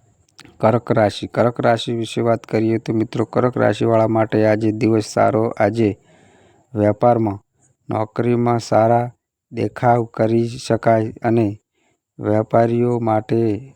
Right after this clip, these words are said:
આજે કોઈ લાભદાયક પગલાં લેવાતા નજરે આવે છે. આજે તમારા સામાજિક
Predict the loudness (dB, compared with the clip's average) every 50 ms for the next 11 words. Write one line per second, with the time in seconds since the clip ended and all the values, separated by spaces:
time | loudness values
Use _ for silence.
0 | _ _ 0 2 2 2 2 2 2 2 2 0 0 0 2 2 4 4 4 4
1 | 4 2 2 0 0 2 4 4 4 4 2 -2 -6 _ -2 -2 0 2 0 0
2 | 0 -2 -4 -8 _ _ _ _ _ _ _ _ -6 -4 -2 0 0 0 -2 -2
3 | 0 0 2 2 2 0 -2 0 0 0 0 2 0 0 -2 _ _ _ _ _
4 | _ _ -6 0 0 2 2 2 0 0 -2 -4 -4 -2 -2 -2 -2 -4 -4 -2
5 | -2 0 0 0 -2 -2 0 0 0 2 4 4 6 4 4 0 -2 -10 -20 -20
6 | -20 -20 -20 -20 -20 -12 -2 0 0 2 4 4 4 2 2 2 0 -2